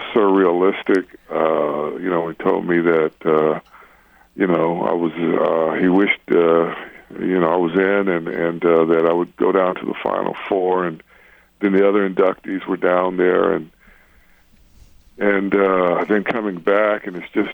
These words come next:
a tremendous rush. I, I just really can't, can't, can't describe it. It's different from winning a championship because, you know, that's the team goal, and you lean on each other, and you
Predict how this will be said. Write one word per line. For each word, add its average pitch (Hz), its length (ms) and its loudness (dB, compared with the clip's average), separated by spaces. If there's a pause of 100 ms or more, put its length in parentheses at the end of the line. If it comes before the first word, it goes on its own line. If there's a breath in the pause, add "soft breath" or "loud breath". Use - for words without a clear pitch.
a 87 240 -2
tremendous 98 880 0
rush. 90 420 2
I, 110 220 2
I 127 60 0
just 110 260 -6
really 101 340 2
can't, 92 500 -2 (140)
can't, 92 380 -2
can't 98 200 -2
describe 98 480 -2
it. 85 120 -6
It's 85 180 -12
different 165 380 -2
from 95 280 -2
winning 107 280 2
a 82 60 -4
championship 110 800 0
because, 92 460 -2 (600 soft breath)
you 117 80 -2
know, 98 220 2
that's - 340 0
the - 80 0
team 120 520 0
goal, 92 520 0
and 90 220 -6
you 92 180 0
lean 104 320 2
on 98 220 2
each - 180 -4
other, 95 480 2
and 87 80 -2
you 85 160 -2